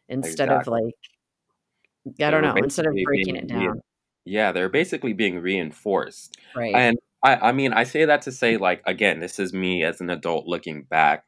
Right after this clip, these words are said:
Speaker 2: like, hindsight is always twenty twenty, as they say.
Speaker 1: Yeah.
Speaker 2: You know, sh-, my dad had access to even less information than I did, you know? So it's
Speaker 1: Right.
Speaker 2: like,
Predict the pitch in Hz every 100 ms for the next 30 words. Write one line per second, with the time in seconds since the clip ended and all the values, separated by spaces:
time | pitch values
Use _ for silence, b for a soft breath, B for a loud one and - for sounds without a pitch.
0 | - 73 69 101 90 - 87 - - 90
1 | 82 87 82 - - 85 82 - 90 82
2 | 76 - 76 69 76 73 71 _ _ _
3 | _ - 92 82 76 69 _ _ - -
4 | _ _ - - - - - 90 87 90
5 | 92 98 92 - 90 87 - 67 80 -
6 | 92 85 - - 90 80 - 101 92 95
7 | 98 135 139 - 101 92 95 87 90 -
8 | 82 82 87 90 85 - 69 69 76 76
9 | 78 82 90 - 78 80 85 85 82 78
10 | 78